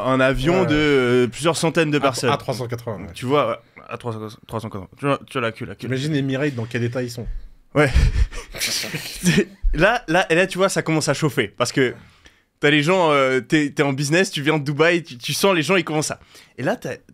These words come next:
Speaker 1: t'as une meuf qui arrive comme ça. Et elle ouvre le truc,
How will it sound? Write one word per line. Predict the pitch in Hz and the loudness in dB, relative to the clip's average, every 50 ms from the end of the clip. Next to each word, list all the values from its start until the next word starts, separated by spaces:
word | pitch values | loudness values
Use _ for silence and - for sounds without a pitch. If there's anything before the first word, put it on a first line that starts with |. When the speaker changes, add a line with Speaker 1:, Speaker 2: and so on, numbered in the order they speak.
| _ | _
Speaker 1:
t'as | - 151 139 131 131 123 107 - - _ - | -2 0 0 0 0 -2 -4 -8 -12 _ -10
une | - 147 139 | -6 -2 0
meuf | 151 196 - | 0 0 -2
qui | - 135 | -4 -8
arrive | 123 156 - | -8 -8 -8
comme | - 127 | -8 -10
ça. | - - 165 - - _ - - - - - - - - - - - _ _ _ - | -12 -12 -14 -16 -10 _ -2 -2 -2 -2 -6 -12 -20 -20 -20 -20 -20 _ _ _ -4
Et | 160 | -2
elle | 160 147 139 | 0 2 2
ouvre | 190 277 - - | 0 0 0 0
le | 247 247 | -2 -2
truc, | - - - 330 - - - | -2 -4 -6 -6 -6 -10 -20